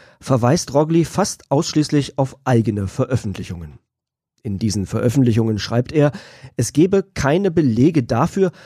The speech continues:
dass das so häufig verwendete, kurze Weißasbest wirklich Asbestose und Lungenkrebs verursachen würde.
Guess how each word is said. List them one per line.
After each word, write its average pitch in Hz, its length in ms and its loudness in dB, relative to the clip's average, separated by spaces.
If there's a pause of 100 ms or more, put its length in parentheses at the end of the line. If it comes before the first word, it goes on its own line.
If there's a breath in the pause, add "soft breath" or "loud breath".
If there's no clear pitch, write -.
(160 loud breath)
dass 135 180 0
das 110 220 0
so 147 180 0
häufig 175 380 0
verwendete, 135 680 0 (120)
kurze 113 560 -2
Weißasbest 120 1000 -2
wirklich 202 460 0
Asbestose 151 680 -2
und 151 180 -4
Lungenkrebs 104 520 0
verursachen 104 640 -2
würde. 104 240 2